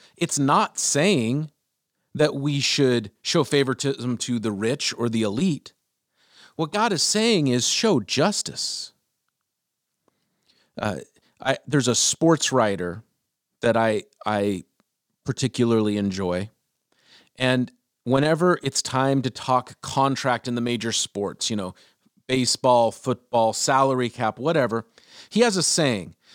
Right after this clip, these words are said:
"When it's a fight between the millionaires and the billionaires, you root for the millionaires," which means he always roots for the players. That's how the crowd tends to side. Uh, w-, you know, the crowd will tend to side with the underdog.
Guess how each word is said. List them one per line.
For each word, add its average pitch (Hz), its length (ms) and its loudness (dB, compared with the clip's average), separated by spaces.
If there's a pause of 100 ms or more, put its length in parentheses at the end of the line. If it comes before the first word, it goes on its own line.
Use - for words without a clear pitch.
"When 160 140 2
it's 170 160 0
a 151 60 -2
fight 208 320 0
between 190 320 0
the 160 60 2
millionaires 170 500 2
and 160 80 -2
the 147 60 -2
billionaires, 143 540 2
you 127 100 0
root 135 200 0
for 123 240 0
the 113 80 0
millionaires," 110 520 0
which 117 140 -6
means 113 240 -2
he 117 100 -2
always 104 280 -2
roots 104 200 -4
for - 100 -6
the 101 80 -4
players. - 540 -4 (2000)
That's 185 240 2
how - 120 4
the 180 100 2
crowd 151 400 2
tends 135 280 -2
to 135 80 -4
side. 127 460 -2 (560)
Uh, 110 200 -2
w-, 110 260 -8
you 117 160 -2
know, 113 60 0
the 110 80 -2
crowd 143 320 0
will 131 160 -2
tend 139 280 -2
to 123 80 -4
side 135 480 2
with 120 220 -4
the 127 120 2
underdog. 110 600 -2